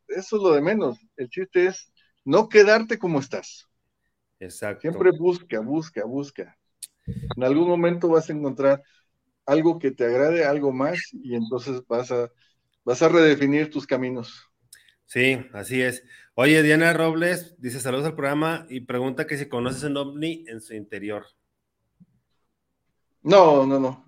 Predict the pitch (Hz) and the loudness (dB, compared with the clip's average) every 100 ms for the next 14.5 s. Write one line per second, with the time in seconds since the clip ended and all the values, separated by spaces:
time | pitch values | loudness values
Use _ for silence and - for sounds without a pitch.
0 | _ _ _ _ _ _ _ _ _ _ | _ _ _ _ _ _ _ _ _ _
1 | _ _ 110 107 - 107 98 - - 120 | _ _ -16 -14 -8 -8 -8 -14 -6 -2
2 | 123 120 110 123 139 143 143 147 139 - | -2 -4 -2 -2 -2 -2 -2 -2 -2 -4
3 | 127 139 165 165 - - _ _ _ - | -2 0 -2 -4 -14 -20 _ _ _ -6
4 | 117 120 139 127 127 147 180 170 175 180 | -6 -4 -6 -4 -2 0 0 0 0 0
5 | 180 185 175 156 131 139 139 151 156 151 | -2 -2 -2 0 0 0 0 0 0 2
6 | 147 156 170 160 127 - 143 156 170 165 | 2 4 2 0 -6 -4 2 4 4 0
7 | 123 120 - _ 123 117 113 113 113 113 | -6 -8 -10 _ -2 0 0 -2 -2 -2
8 | 110 110 131 143 139 117 117 123 123 120 | -4 2 2 2 -6 -8 -8 -6 -6 -6
9 | 123 123 120 104 104 120 120 120 127 147 | -8 -8 -10 -10 -12 -18 -12 -8 -6 -8
10 | 147 _ _ _ _ _ _ - 104 107 | -10 _ _ _ _ _ _ -18 -16 -16
11 | _ - 113 117 127 151 139 147 143 131 | _ -4 -2 -2 -4 -2 -4 -4 -6 -8
12 | 117 127 139 127 120 123 131 139 131 123 | -10 -4 0 0 -2 -6 -6 -4 -4 -4
13 | 135 135 135 123 117 127 123 123 127 123 | -4 -4 -6 -8 -6 -4 -2 -2 -2 -2
14 | 127 135 147 143 | -2 -2 -4 -6